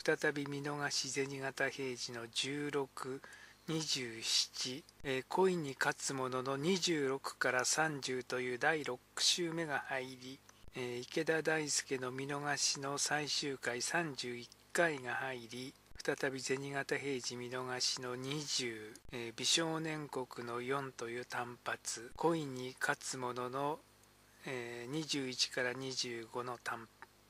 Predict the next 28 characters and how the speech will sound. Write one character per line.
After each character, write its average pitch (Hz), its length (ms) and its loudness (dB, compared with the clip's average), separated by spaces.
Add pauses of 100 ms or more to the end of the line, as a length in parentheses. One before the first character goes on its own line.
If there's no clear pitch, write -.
(160)
連 131 120 -6
続 127 260 -2
編 120 280 -4
集、 110 480 0
池 147 240 2
田 151 160 4
大 151 260 4
輔 - 400 0
の 147 320 0
見 160 140 -4
逃 131 300 -2
し 131 280 2
十 139 340 0
四、 131 420 -4 (600)
五 147 140 -6
巻 147 380 2
の 113 160 -6
一 113 420 0
が 127 160 -2
入 120 400 -2
り、 143 260 -2
そ 143 80 -6
し - 120 2
て 143 120 2
五 143 220 4
十 190 380 4
位 147 140 0
に 170 340 2